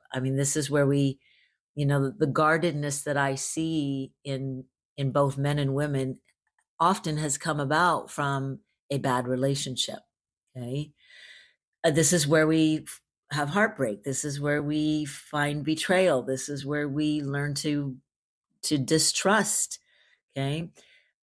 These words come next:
And so when you're single,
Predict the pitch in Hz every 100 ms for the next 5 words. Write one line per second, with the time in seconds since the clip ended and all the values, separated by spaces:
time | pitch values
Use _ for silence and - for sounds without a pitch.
0 | _ _ _ 165 170 143 - 202 180 175
1 | 175 175 - _ _ _ _ _ _ _
2 | _ - 160 156 160 160 - 240 277 226
3 | 139 170 226